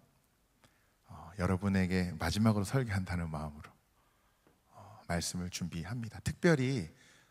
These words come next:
어, 오늘을 포함해서 지난 삼 주간 준비한 말씀은 그런 마음으로 준비했습니다. 만약 제가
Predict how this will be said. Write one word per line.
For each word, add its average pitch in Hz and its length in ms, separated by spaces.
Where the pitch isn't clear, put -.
어, - 420
오늘을 110 260
포함해서 139 480
지난 101 300
삼 165 180
주간 113 480
준비한 98 400
말씀은 92 560
그런 101 420
마음으로 85 420
준비했습니다. 85 840
만약 87 340
제가 98 420